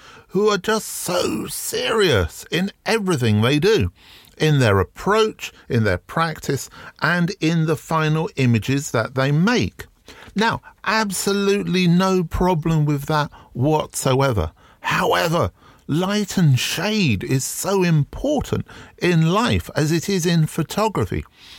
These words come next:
And although Jeremy there was talking about people like Thurston Hopkins, Hopkins and Hardy and,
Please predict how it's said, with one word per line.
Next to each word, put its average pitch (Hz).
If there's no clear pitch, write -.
And 151
although 190
Jeremy 147
there 135
was 117
talking 214
about 90
people 92
like 85
Thurston 87
Hopkins, 107
Hopkins 117
and 80
Hardy 113
and, 87